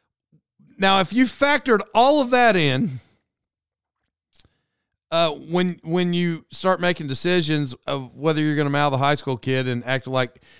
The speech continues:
your teammates should hurt the other team's players, or you're a parent screaming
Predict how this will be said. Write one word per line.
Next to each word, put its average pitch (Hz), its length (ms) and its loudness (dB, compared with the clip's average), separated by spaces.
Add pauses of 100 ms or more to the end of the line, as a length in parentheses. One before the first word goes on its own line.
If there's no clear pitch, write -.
(140)
your 156 200 4
teammates 143 600 0 (240)
should 143 280 -4
hurt 147 420 0 (300)
the 143 180 2
other 156 180 2
team's 120 520 -4 (560)
players, 117 520 -4 (640)
or 143 160 -2
you're 147 180 2
a 139 60 0
parent 156 480 0
screaming 143 680 0